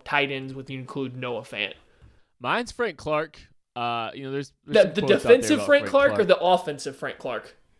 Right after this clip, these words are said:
Speaker 3: Yeah, we need the
Speaker 2: Uh,
Speaker 3: clarification.
Speaker 2: the, the guy, yes, the defensive side.
Speaker 3: Okay.
Speaker 2: Frank Clark, yes.
Speaker 3: Okay,
Speaker 2: Yes.
Speaker 3: good,
Speaker 2: Not
Speaker 3: good,
Speaker 2: the,
Speaker 3: good,
Speaker 2: not
Speaker 3: good.
Speaker 2: the, not the lead black blocker on the, on the play action, no. Um,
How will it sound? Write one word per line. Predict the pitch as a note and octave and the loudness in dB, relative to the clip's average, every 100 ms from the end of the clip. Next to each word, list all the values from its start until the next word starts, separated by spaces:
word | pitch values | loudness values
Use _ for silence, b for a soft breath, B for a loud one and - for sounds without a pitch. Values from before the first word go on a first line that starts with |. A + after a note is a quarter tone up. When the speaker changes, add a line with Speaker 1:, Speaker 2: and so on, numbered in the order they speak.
| - B B B B B - - | -14 B B B B B -4 -4
Speaker 3:
Yeah, | D3 A#2 G2+ | -6 -4 -2
we | A2 | -2
need | A#2 A#2 | -2 0
the | |
Speaker 2:
Uh, | A2+ | 0
Speaker 3:
clarification. | A2+ A2+ G#2+ G#2 G2+ F2+ F#2 G#2+ b b b | 2 2 0 0 -2 -2 -6 -8 b b b
Speaker 2:
the, | A2+ B2+ B2+ G#2 | -4 -4 -4 -8
the | B2 | -6
guy, | A#2+ C3 C3+ | 0 2 4
yes, | C#3+ C#3 A#2+ E2+ - | 2 0 -2 -4 -10
the | A#2 | -8
defensive | A2+ - A#2 - G2+ | -6 -6 -8 -10 -12
side. | - F2+ F2 F2+ _ _ _ _ - | -8 -8 -10 -16 _ _ _ _ -4
Speaker 3:
Okay. | G#2 | -2
Speaker 2:
Frank | G#2 - | -2 -4
Clark, | F#2 D#2+ - | -10 -14 -14
yes. | F2 - - | -16 -14 -6
Speaker 3:
Okay, | A#2+ E2+ D#2 | -4 -4 -4
Speaker 2:
Yes. | - | -6
Speaker 3:
good, | F2+ | -4
Speaker 2:
Not | G#2+ - | -6 -4
Speaker 3:
good, | G#2 | -4
Speaker 2:
the, | |
Speaker 3:
good, | G2 | -4
Speaker 2:
not | G#2+ | -8
Speaker 3:
good. | - | -8
Speaker 2:
the, | A#2 _ | -12 _
not | A2+ A2+ | -12 -8
the | B2 | -8
lead | A2+ A2 A2+ | -8 -8 -4
black | A2+ G2+ - | -4 -6 -8
blocker | A2+ G#2+ - F#2+ | -6 -6 -6 -10
on | F#2 | -8
the, | F#2 | -12
on | F#2+ | -14
the | F#2+ | -12
play | - G2 | -8 -8
action, | E2 D2+ - - - | -8 -14 -20 -20 -20
no. | - _ _ _ - | -20 _ _ _ -16
Um, | G2 F#2+ F2 | -12 -12 -14